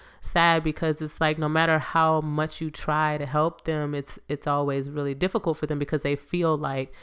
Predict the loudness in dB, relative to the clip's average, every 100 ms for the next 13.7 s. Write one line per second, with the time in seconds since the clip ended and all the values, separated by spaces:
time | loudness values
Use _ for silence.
0 | -20 -20 -20 -6 2 2 2 2 0 0
1 | -4 -2 -2 -4 -8 _ _ _ -14 -14
2 | -14 -20 -20 -6 0 2 2 -2 -6 -12
3 | -12 -14 -12 -4 0 2 0 0 -4 -6
4 | -10 -8 -4 -2 0 0 0 2 4 2
5 | 2 -2 -2 -2 -6 -12 -20 -20 -18 -10
6 | -8 -4 4 4 4 2 0 0 0 0
7 | -2 0 0 -2 -4 2 6 6 2 -6
8 | -6 -6 -6 -4 -6 -4 0 0 -2 -16
9 | -12 -6 0 0 0 0 0 2 2 2
10 | 2 2 0 -2 -6 0 2 0 -4 -2
11 | 4 6 6 2 2 0 0 0 -2 -4
12 | -10 -12 -2 0 2 2 4 4 2 0
13 | 0 -2 -2 -2 -2 -4 -4